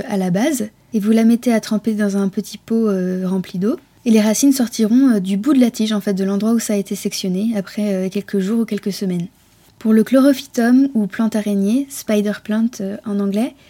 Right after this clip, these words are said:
il suffit en fait d'attendre que votre plante, euh, produise elle-même des petits rejets. Donc c'est souvent au bout d'une tige, euh, un peu plus rigide, on voit des bébés, euh, plantes qui poussent.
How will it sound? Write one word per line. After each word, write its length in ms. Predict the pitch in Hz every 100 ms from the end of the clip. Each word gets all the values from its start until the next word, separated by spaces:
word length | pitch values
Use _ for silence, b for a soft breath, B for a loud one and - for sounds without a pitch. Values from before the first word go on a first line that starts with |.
| b
il 100 | 240
suffit 320 | 226 233 -
en 80 | 269
fait 160 | 254 262
d'attendre 460 | 226 214 247 262
que 120 | 247 233
votre 340 | 214 208 214
plante, 440 | 185 226 240 247
euh, 180 | 214 196
produise 360 | 190 233 208 220
elle-même 360 | 233 233 247 233
des 120 | 214
petits 300 | 214 - 226
rejets. 360 | 208 196 220 277 _
Donc 260 | 254 214 214
c'est 100 | -
souvent 360 | 214 226 247 240
au 40 |
bout 140 | 208
d'une 220 | 214 220 214
tige, 280 | - 247 220
euh, 220 | 202 196
un 100 | 214
peu 140 | 202 220
plus 180 | - 220
rigide, 560 | 214 202 220 269 202 - b b -
on 80 | 208
voit 180 | 226
des 120 | 208 196
bébés, 460 | 220 202 233 240
euh, 120 | 214 196
plantes 340 | - 226 247
qui 140 | -
poussent. 420 | 190 214 302 -